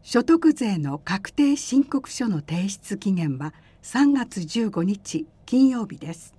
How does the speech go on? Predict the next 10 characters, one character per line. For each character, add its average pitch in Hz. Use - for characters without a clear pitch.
提 247
出 247
期 254
限 220
間 226
近 262
に 202
な 208
る 202
と 170